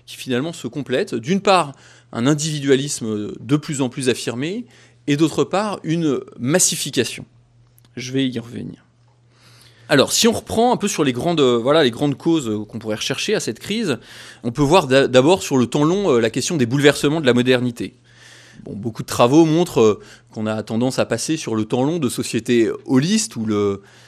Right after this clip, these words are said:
le tout vaut plus que la partie, où la société vaut plus que l'individu, à des sociétés, euh, individualistes où, euh, c'est l'individu qui, qui prime.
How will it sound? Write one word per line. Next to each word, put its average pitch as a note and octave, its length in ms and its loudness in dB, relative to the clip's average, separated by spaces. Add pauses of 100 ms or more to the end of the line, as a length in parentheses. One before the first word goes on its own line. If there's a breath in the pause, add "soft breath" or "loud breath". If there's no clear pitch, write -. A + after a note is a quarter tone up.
le G#2+ 160 -10
tout - 240 -6
vaut C3+ 220 0
plus - 280 -6
que - 120 -4
la G#2+ 100 -2
partie, G3 500 -6
où A#2 140 -8
la G#2+ 80 -4
société B2+ 420 -4
vaut B2 140 -2
plus - 200 -16
que A#2 120 -8
l'individu, A#2+ 600 -8
à D#3 240 0
des A#2+ 120 -4
sociétés, D#3+ 600 -2
euh, A2+ 260 -2 (360 loud breath)
individualistes B2 800 0
où, C#3 240 -2
euh, G#2+ 300 -2
c'est - 160 -6
l'individu A2 480 -6
qui, G#2+ 280 -6
qui G#2 140 -10
prime. - 380 -6